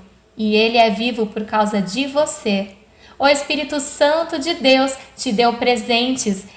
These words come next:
ele te deu dons. Jesus tem confiado e escrito uma missão específica,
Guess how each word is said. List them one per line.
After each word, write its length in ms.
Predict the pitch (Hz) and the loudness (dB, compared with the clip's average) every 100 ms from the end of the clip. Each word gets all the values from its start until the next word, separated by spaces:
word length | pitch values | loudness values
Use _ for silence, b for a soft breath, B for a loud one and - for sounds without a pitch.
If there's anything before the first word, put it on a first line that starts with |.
| B | B
ele 240 | 262 269 285 | 2 2 0
te 200 | - 247 | -4 0
deu 400 | 285 311 269 214 | 4 4 4 4
dons. 760 | 294 302 370 349 214 - - - _ _ b b | 4 6 4 2 0 0 -2 -10 _ _ b b
Jesus 500 | 254 330 359 - 392 | -2 2 2 2 -2
tem 220 | - 277 - | 0 -4 0
confiado 800 | 269 269 - 233 226 240 214 | 0 0 0 2 6 6 4
e 80 | 240 | 0
escrito 480 | 233 - 262 269 269 | -4 -4 -2 -2 0
uma 160 | 262 247 | 0 0
missão 520 | 226 - 262 254 - | 0 0 2 2 0
específica, 1300 | 254 311 349 - 320 330 - 277 269 - 214 - 202 | 2 2 2 0 -2 -2 -4 -2 -4 -6 -8 -4 -4